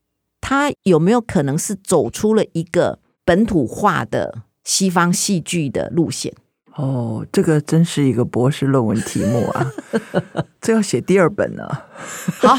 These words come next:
Speaker 1: 加油。
Speaker 2: 其实我觉得哦，说实在，我们讲严肃一点的话，我觉得台湾现在没有什么人能够好好的认真谈本土化美学，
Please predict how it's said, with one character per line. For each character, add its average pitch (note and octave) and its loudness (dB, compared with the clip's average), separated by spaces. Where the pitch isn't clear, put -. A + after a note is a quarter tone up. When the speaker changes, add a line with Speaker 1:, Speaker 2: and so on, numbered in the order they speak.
Speaker 1:
加 B3 2
油。 G#3 2
Speaker 2:
其 D4 4
实 D4 2
我 D3+ 6
觉 C#3+ 2
得 C3+ 2
哦， A2 0
说 F3+ 2
实 D3+ -2
在， C3+ 2
我 B2+ 0
们 C#3+ 2
讲 D#2 -2
严 B2 2
肃 E3+ 2
一 D3 2
点 - -6
的 - -10
话， - -2
我 D3+ 2
觉 F3 0
得 G3+ 2
台 D#3+ 0
湾 F3 2
现 F#3 4
在 D#3 0
没 F3 4
有 A3 4
什 - -2
么 B2 0
人 C3 2
能 D3+ 2
够 F3+ 0
好 C#3 -4
好 C3 -2
的 A2 -4
认 C#3+ 0
真 C#3 0
谈 - -8
本 D3+ 2
土 D#3 0
化 B2+ 0
美 D#2 -6
学， - -6